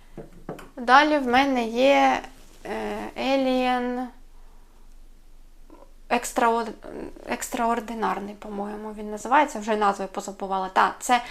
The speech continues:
Alien Eau Extraordinaire. Е, це цитрусова версія, лимонна, тут лимони, тут зелений чай і класична еліановська база. Дуже гарний, такий більш літній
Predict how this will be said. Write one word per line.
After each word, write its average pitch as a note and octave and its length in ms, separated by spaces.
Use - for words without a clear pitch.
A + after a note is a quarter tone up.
Alien D4 560
Eau A#3 240
Extraordinaire. G#3+ 1160
Е, G#3+ 260
це D4 480
цитрусова G#3+ 720
версія, C4 560
лимонна, A#3+ 560
тут G#3+ 280
лимони, C#4 420
тут G#3 200
зелений G#3 480
чай D#4+ 480
і C#4+ 160
класична C#4+ 720
еліановська G#3+ 680
база. G3 380
Дуже A3 260
гарний, C4+ 400
такий G#3+ 340
більш A3+ 460
літній G3+ 560